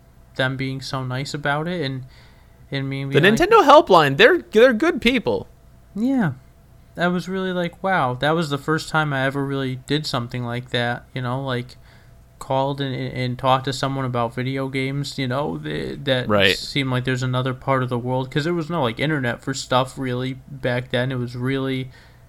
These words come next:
Speaker 1: maybe there was, but I
Speaker 2: Right.
Speaker 1: was too little, so I was like, "This is really me experiencing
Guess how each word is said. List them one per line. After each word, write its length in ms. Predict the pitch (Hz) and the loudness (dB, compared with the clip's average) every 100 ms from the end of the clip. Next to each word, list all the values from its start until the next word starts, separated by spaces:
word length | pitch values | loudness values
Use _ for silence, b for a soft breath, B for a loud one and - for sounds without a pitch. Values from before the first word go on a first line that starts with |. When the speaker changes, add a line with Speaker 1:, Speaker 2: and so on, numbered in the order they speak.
| - | -8
Speaker 1:
maybe 220 | 147 151 143 | 0 2 4
there 140 | 127 | 2
was, 220 | 123 139 | 4 4
but 100 | 131 | 6
I 40 | 165 | 6
Speaker 2:
Right. 140 | 131 | 6
Speaker 1:
was 160 | 123 - | 0 -4
too 160 | 156 | -4
little, 320 | 123 135 139 120 | -2 0 -2 -2
so 180 | - | -4
I 40 | 123 | -4
was 180 | 123 131 | -2 -2
like, 160 | 123 | -2
"This 200 | 131 131 | -2 -2
is 140 | 135 127 | -2 -2
really 280 | 123 127 | -2 0
me 160 | 127 131 | 0 0
experiencing 1040 | 123 - - 131 131 127 127 127 123 123 | -2 -6 -4 -2 -2 -2 -4 -6 -6 -6